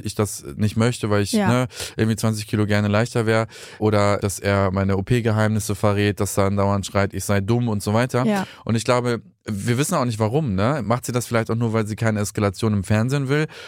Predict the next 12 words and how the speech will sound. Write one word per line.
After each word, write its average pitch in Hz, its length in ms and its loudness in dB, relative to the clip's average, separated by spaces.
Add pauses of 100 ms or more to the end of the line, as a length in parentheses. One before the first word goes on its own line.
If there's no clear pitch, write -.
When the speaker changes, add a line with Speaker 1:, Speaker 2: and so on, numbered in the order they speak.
Speaker 1:
Oder 117 220 2
ist 117 180 -4
sie 120 140 0
in 107 160 0
der 104 160 2
Freizeit 113 480 -2
auch 123 200 0
immer 101 260 0
so 95 420 2 (100)
gut 110 200 0
am 95 160 0
Kontern? 127 480 0